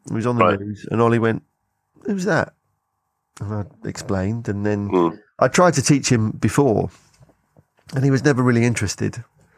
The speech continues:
Speaker 1: I, I can't understand why. <laughs> And then, uh, then he,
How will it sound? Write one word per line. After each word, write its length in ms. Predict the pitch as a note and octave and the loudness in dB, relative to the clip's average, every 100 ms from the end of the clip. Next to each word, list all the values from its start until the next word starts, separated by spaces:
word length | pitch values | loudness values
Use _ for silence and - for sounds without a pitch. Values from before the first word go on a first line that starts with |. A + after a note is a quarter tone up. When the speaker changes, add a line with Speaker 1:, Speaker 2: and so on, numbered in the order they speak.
| _ - - - - - - _ - _ _ - | _ -20 -20 -20 -16 -16 -16 _ -20 _ _ -4
Speaker 1:
I, 80 | A2 | -2
I 360 | F2+ - A#2 - | -2 -6 -6 -2
can't 340 | D3 C3 - - | 2 2 0 -2
understand 420 | G#2+ F#2 G2+ G2 | 0 0 0 0
why. 360 | G2+ F#2 G2+ G2 - | 0 0 -2 -4 -2
<laughs> 1040 | C#3+ - - - - _ _ - D#3+ - E3+ - B4 - - A4+ - _ _ - - - - | 0 0 -4 -8 -16 _ _ 0 2 2 2 4 2 2 0 0 -4 _ _ -16 -16 -8 -4
And 140 | D3+ F#3 D#3+ | -2 0 -2
then, 260 | - E3+ D3+ | 2 0 2
uh, 240 | C#3+ C#3 B2+ E3+ - - - - - - _ - | 2 2 0 -6 -16 -16 -18 -18 -18 -20 _ -16
then 580 | A2 A#2 A2 D3+ D#3 D#3 | -12 -10 0 4 4 4
he, 560 | C#3+ D3+ D3 D3+ D3 | 4 6 4 4 2